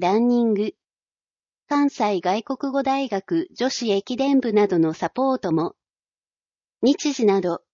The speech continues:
九月二十六日から十月二十四日。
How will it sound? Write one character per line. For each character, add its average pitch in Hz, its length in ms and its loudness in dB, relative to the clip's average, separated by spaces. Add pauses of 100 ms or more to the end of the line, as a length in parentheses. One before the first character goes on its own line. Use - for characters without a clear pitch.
(960)
九 202 140 -2
月 - 300 0
二 240 100 4
十 277 260 -2
六 214 280 -2
日 247 260 0
か 190 140 -4
ら 180 240 -4 (180)
十 247 240 -4
月 254 260 -4
二 269 140 4
十 269 300 -2
四 160 180 -2 (120)
日。 170 220 -4